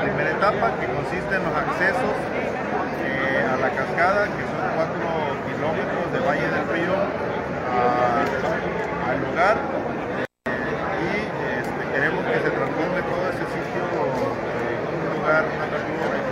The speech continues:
turístico, un parque temático, donde haya la posibilidad de que el turista pueda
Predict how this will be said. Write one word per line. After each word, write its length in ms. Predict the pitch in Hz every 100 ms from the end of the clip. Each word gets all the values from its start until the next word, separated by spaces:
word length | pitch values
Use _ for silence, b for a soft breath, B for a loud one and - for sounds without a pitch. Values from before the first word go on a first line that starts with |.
| -
turístico, 320 | 143 170 - 156
un 60 | -
parque 240 | 160 175
temático, 520 | 165 160 170 - - -
donde 720 | 135 131 - - - 135 139
haya 800 | 139 160 175 175 170 156 139 127 117 120 113 - - 113 -
la 120 | - -
posibilidad 380 | 143 226 156 185
de 60 | -
que 100 | 170
el 60 |
turista 340 | - 160 151 139
pueda 320 | 151 160 156